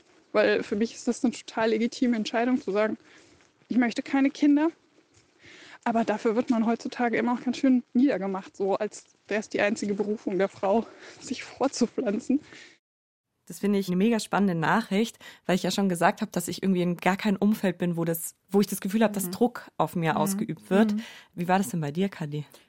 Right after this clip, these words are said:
Speaker 3: Das ist bei mir tatsächlich auch nicht so. Also ich glaube, es
Speaker 2: Ja.
Speaker 3: hängt da sehr vom Umfeld ab. Ich habe keine Eltern, die mir da irgendwie Druck machen würden. Ich befinde mich, also klar, meine Freundinnen auch Kinder, aber es ist jetzt nicht so,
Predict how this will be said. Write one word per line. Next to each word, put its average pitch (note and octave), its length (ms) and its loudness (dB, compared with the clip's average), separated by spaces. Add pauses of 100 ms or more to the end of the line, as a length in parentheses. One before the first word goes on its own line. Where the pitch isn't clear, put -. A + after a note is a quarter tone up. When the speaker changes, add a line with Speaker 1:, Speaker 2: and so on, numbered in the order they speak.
Speaker 3:
Das - 80 -20
ist - 60 -20
bei - 80 -4
mir C4+ 100 -2
tatsächlich A3 400 -4
auch F#3 80 -2
nicht F#3+ 180 -6
so. - 140 -8
Also F#3+ 220 -6
ich F3+ 80 -10
glaube, G#3 180 0
es G3 80 -6
Speaker 2:
Ja. F#3+ 80 -2
Speaker 3:
hängt G#3+ 200 -4
da F3 260 4 (440)
sehr G#3 300 0
vom G3+ 180 -10
Umfeld G3 460 -4
ab. - 300 -2 (880)
Ich G3+ 140 -2
habe A3+ 100 2
keine F#3+ 340 -2
Eltern, A3+ 500 2
die A3+ 260 0 (100)
mir A3+ 160 4
da G#3+ 120 2
irgendwie G#3+ 340 2
Druck G#3+ 300 0
machen G#3 460 0
würden. G3 540 0
Ich F#3+ 480 -4 (720)
befinde A3+ 500 0
mich, G#3+ 400 0 (360)
also F3+ 320 -4
klar, A3 320 2
meine F3+ 220 2
Freundinnen F3+ 680 2
auch B3 320 0
Kinder, B3 600 2
aber G3 200 0
es G3 140 -4
ist G#3+ 180 -4
jetzt G#3+ 240 -4
nicht G3+ 240 -2
so, F#3+ 540 0